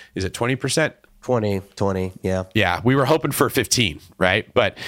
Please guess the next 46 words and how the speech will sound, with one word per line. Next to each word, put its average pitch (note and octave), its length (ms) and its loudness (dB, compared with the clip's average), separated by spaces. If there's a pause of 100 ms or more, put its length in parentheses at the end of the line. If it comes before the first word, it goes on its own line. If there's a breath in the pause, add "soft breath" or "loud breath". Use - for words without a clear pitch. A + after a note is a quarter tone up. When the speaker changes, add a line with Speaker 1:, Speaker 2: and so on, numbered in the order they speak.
(200 loud breath)
Speaker 1:
so - 120 2
you D3+ 120 2
don't G3 200 2
always C#3+ 480 4
end B2 240 2
up G#2 140 0
getting G2 340 2
that, F2+ 380 2
that F#2+ 240 0
home G#2 300 2
run, G2 200 2
but F2+ 140 0
more D3 240 2
often C3 500 0
than G2+ 220 0
not, G2 280 0
when G#2 140 0
you G2 140 2
work G#2 180 0
with G2+ 120 -6
the F#2+ 60 -4
same G2+ 300 -2
lender F#2+ 360 0
and F2+ 300 -2
you F2+ 140 0
have G2 240 0
a F#2 60 -4
property F#2+ 400 0
that F2 80 -2
has F2+ 140 0
options, G2 500 -2
like F#2+ 160 -2
the - 40 -4
one G2+ 160 2
you G2 120 2
and F#2+ 80 0
I F#2 80 0
are F2+ 80 0
buying F2+ 180 0
just - 140 -4
doesn't E2+ 180 0
have F2 100 0
that D#2+ 100 -4
many D#2 180 -2
options. D2+ 360 -6
There's E2 220 -4